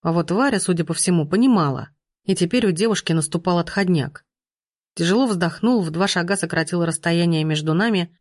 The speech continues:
и буквально выдернул её из укрытия. Она доверчиво вжалась в меня, начиная всхлипывать.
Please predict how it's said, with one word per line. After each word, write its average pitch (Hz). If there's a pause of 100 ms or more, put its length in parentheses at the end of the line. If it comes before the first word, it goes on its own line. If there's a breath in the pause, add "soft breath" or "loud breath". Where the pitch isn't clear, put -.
(120)
и 220
буквально 208
выдернул 156
её 151
из 147
укрытия. 165 (500)
Она 269
доверчиво 202
вжалась 190
в 170
меня, 165
начиная 160
всхлипывать. 151